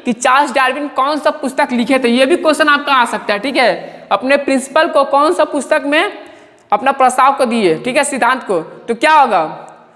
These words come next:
Option क्या दिया गया है? The Family of Flowering,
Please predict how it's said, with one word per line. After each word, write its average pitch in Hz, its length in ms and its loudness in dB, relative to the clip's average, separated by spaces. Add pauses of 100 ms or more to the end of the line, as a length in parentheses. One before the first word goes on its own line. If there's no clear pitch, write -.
(140)
Option 262 300 0
क्या 294 160 2
दिया 277 220 0
गया 220 200 2
है? 165 160 -2 (340)
The 226 100 2 (200)
Family 254 340 -2
of 302 120 2 (120)
Flowering, 269 420 2